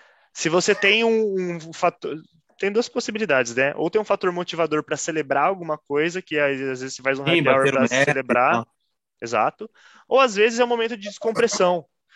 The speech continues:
Speaker 1: Tipo, galera,
Speaker 2: É.
Speaker 1: essa semana aí tá foda, eu acho que a gente merece tomar uma pra conversar, pra trocar ideia, falar sobre o que que a gente espera da próxima semana, vamos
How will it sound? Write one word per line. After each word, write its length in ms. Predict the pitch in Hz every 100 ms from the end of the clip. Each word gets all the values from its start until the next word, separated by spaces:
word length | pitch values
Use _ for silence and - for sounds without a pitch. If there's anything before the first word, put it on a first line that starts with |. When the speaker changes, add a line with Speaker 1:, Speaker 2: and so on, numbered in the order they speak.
| _
Speaker 1:
Tipo, 160 | - 160
galera, 600 | 160 185 185 175 151 110 - 131
Speaker 2:
É. 60 |
Speaker 1:
essa 200 | 131 165
semana 360 | 156 165 160 170
aí 140 | 170
tá 120 | 180 160
foda, 560 | - 160 175 185 185 - _ _ _ _
eu 120 | 135
acho 160 | 143 156
que 80 | -
a 40 |
gente 200 | - -
merece 800 | 190 185 160 175 185 480 214 214 214 - - 523
tomar 260 | 185 190 208
uma 360 | 196 220 233
pra 160 | 226 240
conversar, 640 | 247 247 262 - 226 156 -
pra 120 | 143
trocar 280 | - - 185
ideia, 400 | 165 180 208 202
falar 300 | 190 175 175
sobre 240 | 180 165
o 20 |
que 100 | 180
que 60 | 175
a 40 |
gente 140 | 170 170
espera 300 | - 165 160
da 80 |
próxima 320 | 156 160 - 151
semana, 680 | 151 139 180 202 196 190 165
vamos 240 | 156 160